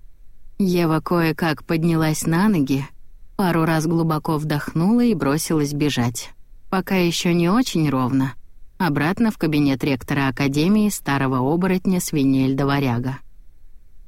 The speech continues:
В принципе, маг уже понимала, что происходит. Нападение на библиотеку.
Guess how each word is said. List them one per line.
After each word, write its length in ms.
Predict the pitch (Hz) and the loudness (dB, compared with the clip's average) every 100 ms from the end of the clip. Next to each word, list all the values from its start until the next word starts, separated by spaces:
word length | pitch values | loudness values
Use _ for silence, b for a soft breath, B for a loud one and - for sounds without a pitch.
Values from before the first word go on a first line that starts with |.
| - - | -16 -14
В 40 | - | -2
принципе, 640 | 240 311 285 - 156 156 | 2 2 2 -2 -2 0
маг 360 | 151 151 190 247 | 2 2 0 2
уже 280 | 202 160 131 | 2 0 0
понимала, 560 | 143 143 139 156 202 | 2 2 2 2 0
что 280 | 202 - 135 | -2 -2 -2
происходит. 800 | 135 135 135 - 117 107 120 - - - - - - | 0 0 0 -2 -4 -2 -6 -8 -18 -20 -18 -14 -2
Нападение 800 | 196 156 160 147 160 220 233 226 | -2 0 -2 2 2 4 4 4
на 140 | 208 165 | 2 2
библиотеку. 880 | 156 143 135 131 - 120 - 127 | 0 0 0 -2 -2 -4 -4 -8